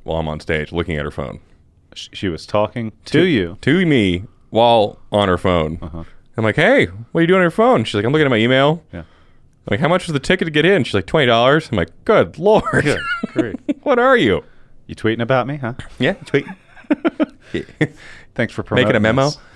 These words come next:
Speaker 1: This comedian
Speaker 2: <laughs>
Speaker 1: stinks.
Speaker 2: Yeah. Um, but yeah, I mean, I, I obviously have had,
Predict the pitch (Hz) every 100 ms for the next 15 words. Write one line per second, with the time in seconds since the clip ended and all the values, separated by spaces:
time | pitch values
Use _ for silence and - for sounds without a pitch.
0 | - 123 123 - 101 101 101 95 104 -
1 | - - - - 208 - - - - -
2 | - 104 110 - - - - - - -
3 | - - - - - - - - - -
4 | 90 80 76 71 73 - - 143 123 71
5 | _ 107 92 80 - - _ _ _ 73
6 | 71 - - - - - -